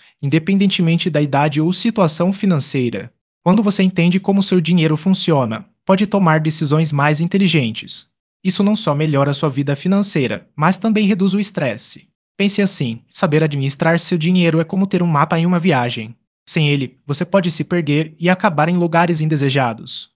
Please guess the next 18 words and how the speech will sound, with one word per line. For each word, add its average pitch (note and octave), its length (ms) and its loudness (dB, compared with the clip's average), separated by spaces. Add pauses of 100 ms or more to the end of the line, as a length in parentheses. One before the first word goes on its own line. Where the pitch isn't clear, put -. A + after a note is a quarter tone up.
(200)
Com E3 140 4
educação G3 480 2
financeira, F#3+ 800 2
você - 220 0
se D#3+ 140 -2
torna F3+ 260 2
o F3 60 0
piloto F3+ 360 0
da D3+ 140 0
sua G3+ 220 0
vida F#3+ 240 2
financeira F#3+ 680 2
e G3 80 -2
pode G3 300 0
navegar F#3 460 2
com F#3 160 -2
mais C#3 220 0
segurança. E3+ 760 0